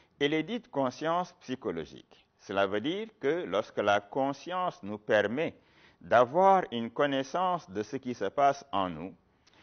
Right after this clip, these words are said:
on dira qu'elle est conscience psychologique.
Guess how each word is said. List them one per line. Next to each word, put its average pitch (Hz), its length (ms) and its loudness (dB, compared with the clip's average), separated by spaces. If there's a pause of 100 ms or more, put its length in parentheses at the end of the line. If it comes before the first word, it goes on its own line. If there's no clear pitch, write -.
(260)
on 117 160 2
dira 131 480 4 (140)
qu'elle 104 180 -2
est 113 140 0
conscience 98 760 -6 (120)
psychologique. 73 760 -14